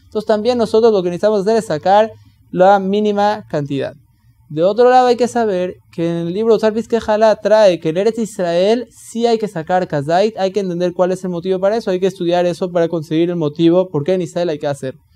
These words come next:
No solo eso, me contó aquí un yudí que él viene de Bujara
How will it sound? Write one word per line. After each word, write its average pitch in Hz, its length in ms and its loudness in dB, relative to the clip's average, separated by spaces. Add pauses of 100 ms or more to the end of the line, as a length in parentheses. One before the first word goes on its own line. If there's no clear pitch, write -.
(460)
No 196 180 0
solo 220 240 0
eso, 220 200 0
me 160 100 -4
contó 160 240 -2
aquí 185 180 0
un 196 120 -4
yudí 185 280 0
que 165 100 -4
él 165 60 -2
viene 180 200 -4
de 180 80 -2
Bujara 156 560 -2